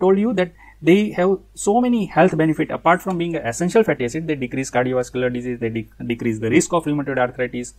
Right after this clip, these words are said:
certain cancer, A D H D, and Alzheimer's. Okay, and one last fact that I want to tell you that I forgot earlier, that this linoleic acid can also give rise to arachidonic acid, right? And this alpha linolenic acid can also synthesize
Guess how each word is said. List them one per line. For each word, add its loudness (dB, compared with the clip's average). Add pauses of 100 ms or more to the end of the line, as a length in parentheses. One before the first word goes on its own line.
(180)
certain -6
cancer, 0
A 0
D -2
H -4
D, -4
and -4
Alzheimer's. -4 (440)
Okay, -2 (580)
and 2 (240)
one 4
last 6
fact 0
that -2
I 2
want 2
to -6
tell 0
you 2
that -4
I 0
forgot 2 (140)
earlier, 2 (320)
that 2
this 2
linoleic 6
acid 0
can -2
also 2
give 0
rise 2
to -8
arachidonic 0
acid, -2 (160)
right? -2 (240)
And 0
this 0
alpha 4
linolenic 4
acid -4 (100)
can -4
also 0
synthesize -4